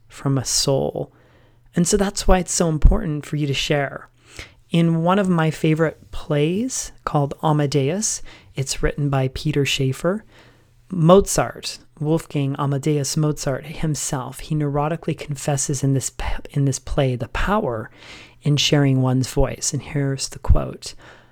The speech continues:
"On and on, wider and wider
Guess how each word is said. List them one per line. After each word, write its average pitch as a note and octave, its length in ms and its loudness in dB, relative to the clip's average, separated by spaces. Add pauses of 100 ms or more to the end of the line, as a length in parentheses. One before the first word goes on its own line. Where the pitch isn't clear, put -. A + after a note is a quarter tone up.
(340)
"On D3 580 0
and D#3 180 -4
on, A#2+ 480 -10 (400)
wider C3+ 540 -2
and C#3 240 0
wider B2 480 -4